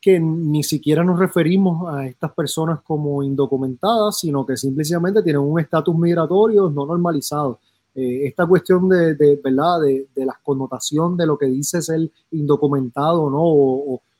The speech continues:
o como dicen en Estados Unidos, alien, sí, o lo que fuera. No, son, son personas que están haciendo vidas con nosotros,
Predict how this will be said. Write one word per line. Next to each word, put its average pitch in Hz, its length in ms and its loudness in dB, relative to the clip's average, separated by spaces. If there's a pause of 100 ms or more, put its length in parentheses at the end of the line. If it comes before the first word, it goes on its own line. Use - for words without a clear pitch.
(120)
o 127 180 -2
como 131 220 -2
dicen 127 180 0
en 170 60 2
Estados 170 280 0
Unidos, 165 360 0
alien, 160 500 2
sí, 170 260 -2
o 139 120 -2
lo 127 100 -2
que 131 80 -12
fuera. 170 340 2 (440)
No, 170 560 0
son, 185 360 0
son 190 320 2
personas 220 560 2
que 165 100 -4
están 175 240 -2
haciendo 185 460 0
vidas 190 360 -2
con 165 180 0
nosotros, 196 540 -2